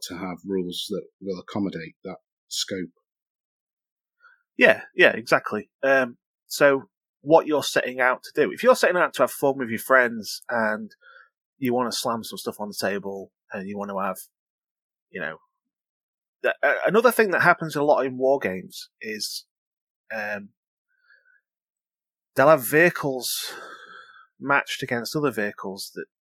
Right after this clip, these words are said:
Speaker 2: that probably didn't see each other because of when they were developed and put into service. Um, which might seem really nitty-gritty, but, you know, researching some of the vehicles we've done, say, like the Panther, some of these variants were,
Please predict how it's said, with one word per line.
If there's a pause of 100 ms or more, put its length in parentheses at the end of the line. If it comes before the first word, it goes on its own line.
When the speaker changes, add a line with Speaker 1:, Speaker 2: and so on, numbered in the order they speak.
Speaker 2:
that
probably
didn't
see
each
other
because
of
when
they
were (160)
developed
and
put
into
service. (2000)
Um,
which
might
seem
really
nitty-gritty, (100)
but, (420)
you
know,
researching
some
of
the
vehicles
we've
done,
say,
like
the
Panther, (260)
some
of
these (120)
variants
were,